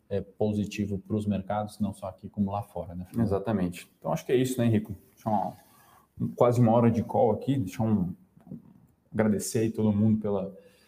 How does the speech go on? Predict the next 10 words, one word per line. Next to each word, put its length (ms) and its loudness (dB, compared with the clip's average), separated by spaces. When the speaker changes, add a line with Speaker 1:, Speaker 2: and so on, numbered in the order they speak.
Speaker 2:
pela 160 2
presença 540 2
aqui 160 0
no 80 6
Morning 300 4
Call. 340 2
Hoje 200 2
tem 120 0
fechamento 580 -2
também, 420 0